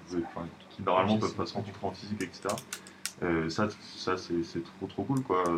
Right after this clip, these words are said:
Enfin, ça, le numérique, pour ça, c'est trop cool. Euh, le gros problème numérique, par contre, c'est la limite dans le sens où il y a plein de gens qui n'ont pas accès, plein de gens qui savent pas du tout l'utiliser. Enfin,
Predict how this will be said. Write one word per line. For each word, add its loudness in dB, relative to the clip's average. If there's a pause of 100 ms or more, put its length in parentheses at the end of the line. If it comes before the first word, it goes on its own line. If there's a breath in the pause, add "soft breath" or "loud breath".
(140)
Enfin, -8
ça, -4
le 0
numérique, -2 (100)
pour -16
ça, -6
c'est -10
trop -8
cool. -8 (540 loud breath)
Euh, 2
le -2 (240)
gros -2
problème -2
numérique, -6
par -4
contre, -8
c'est -2
la -2
limite -10
dans -4
le -6
sens -8
où -12
il 0
y 2
a 0
plein -2
de -8
gens -2
qui -8
n'ont -6
pas 2
accès, 2 (400)
plein 0
de -2
gens 0
qui -4
savent -4
pas 0
du 0
tout -10
l'utiliser. -2 (180)
Enfin, -2